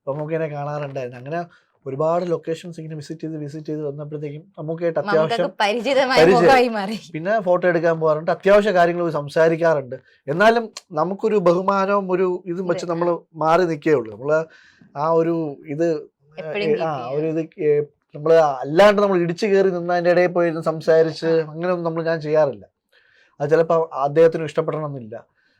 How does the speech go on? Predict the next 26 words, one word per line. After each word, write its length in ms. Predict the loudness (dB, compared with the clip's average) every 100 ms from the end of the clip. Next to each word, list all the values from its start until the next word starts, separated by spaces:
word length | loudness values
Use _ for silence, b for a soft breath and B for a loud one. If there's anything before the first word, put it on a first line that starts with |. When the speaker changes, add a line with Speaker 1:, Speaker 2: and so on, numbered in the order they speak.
| _
Speaker 1:
അപ്പൊ 180 | -10 -6
നമ്മൾ 240 | -2 2
അതിൻ്റെതായിട്ടുള്ള 600 | 2 2 2 2 2 0 -4
രീതിയിൽ 440 | -6 -6 -6 -6
നമ്മള് 360 | -6 -6 -6 -8
മാ-, 320 | -14 -20 -20 _ -8
Speaker 2:
ന്യായമായ, 460 | -2 -2 -2 -2
Speaker 1:
ആ. 100 | -2
Speaker 2:
മാന്യമായ 560 | -2 -4 -6 -10 -10 -10
രീതിയിൽ 280 | -10 -6 -4
Speaker 1:
മാന്യമായ 260 | -2 0
രീതി, 100 | 0
Speaker 2:
എപ്പോഴും 300 | 2 0 -2 -6
Speaker 1:
അത്യാവശ്യം 340 | 0 2 4 6
Speaker 2:
നമ്മുടെ 120 | 4
Speaker 1:
നമുക്ക്, 140 | 4
Speaker 2:
ഇഷ്ടം 220 | 0 0 2
Speaker 1:
ആ. 140 | 2
Speaker 2:
പ്രകടിപ്പിക്കുന്നു. 500 | 2 -2 -6 -4 0
Speaker 1:
എന്നാൽ 120 | 4
നമ്മുടെ 240 | 4 4 4
കാര്യങ്ങളൊക്കെ 800 | 6 4 2 -4 -4 -4 -4 -6 -6
അദ്ദേഹത്തിനോട് 440 | -4 -4 -4 -4
സംസാരിക്കാൻ 520 | -4 -2 0 0 -2
Speaker 2:
ആ. 40 | -4
Speaker 1:
പറ്റിയിട്ടുണ്ട്. 500 | -4 -6 -6 -6